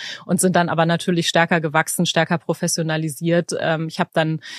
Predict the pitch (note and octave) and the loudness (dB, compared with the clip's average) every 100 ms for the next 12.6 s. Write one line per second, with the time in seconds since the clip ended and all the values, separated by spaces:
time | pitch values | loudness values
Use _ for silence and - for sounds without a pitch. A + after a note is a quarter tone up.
0 | - - - F3 E3+ E3+ F#3 F3 E3+ D#3+ | -16 -10 0 2 2 2 0 2 0 0
1 | E3 - D3+ - F3 F3 F#3 G3 F3+ F3 | -2 0 0 0 2 2 4 2 2 2
2 | - - E3+ E3 E3 F3 E3 E3 - E3 | 0 0 -2 0 0 4 4 2 2 -2
3 | D#3+ - E3+ - E3 D#3+ D#3 D#3+ - F3 | -2 -4 -4 -2 -2 -2 -2 -2 -2 -4
4 | F3 D#3+ E3+ - F3 E3+ E3 - E3 - | 0 0 0 0 0 0 -4 -2 -4 -2
5 | - E3+ F3 D#3 E3 E3+ E3+ E3+ D#3+ D#3 | 0 2 2 2 2 4 2 2 2 2
6 | E3 F3+ E3+ - - E3 - E3 E3 D#3+ | 2 0 -2 -4 -6 -4 0 0 0 2
7 | - E3 - E3 - E3 D#3+ E3+ E3 - | 2 2 -2 -6 0 2 2 2 2 2
8 | D#3+ D#3+ D#3+ - D#3+ D#3+ D#3+ F#3 - G3+ | 2 2 0 -2 -2 0 0 0 0 -2
9 | F#3 F#3 F#3+ F#3 F#3 F3+ F3+ F3+ E3 F3 | 0 0 2 2 2 0 0 -2 -2 0
10 | - - - F3+ - F#3+ D3 F3 - - | -2 -4 -4 -4 -2 -2 0 0 0 2
11 | E3 F3 F3+ G#3 - F3 A3 F#3 - F3 | 4 4 2 2 2 2 2 2 2 2
12 | - - F3+ F3 F3 F3 | 0 0 2 2 2 -2